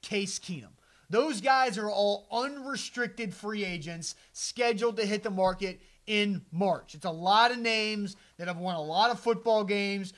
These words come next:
thrown a lot of touchdowns, and in some cases thrown a lot of interceptions in Jameis Winston. We'll talk about Jameis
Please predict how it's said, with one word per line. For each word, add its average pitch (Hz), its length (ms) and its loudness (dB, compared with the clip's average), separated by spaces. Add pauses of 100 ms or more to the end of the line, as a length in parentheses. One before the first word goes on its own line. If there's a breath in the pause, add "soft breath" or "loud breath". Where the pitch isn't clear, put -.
(140 soft breath)
thrown 190 200 -6
a 165 60 -4
lot 202 300 4
of 233 80 -2
touchdowns, 208 680 0
and 202 80 -4
in 185 80 -4
some 220 200 -2
cases 208 320 -4
thrown 208 220 -4
a 185 60 -2
lot 202 260 6
of 202 120 -2
interceptions 180 720 0 (200 soft breath)
in 190 180 -2
Jameis 190 340 -4
Winston. 190 300 -6
We'll 185 100 -8
talk 208 200 2
about 185 180 -4
Jameis 180 420 -4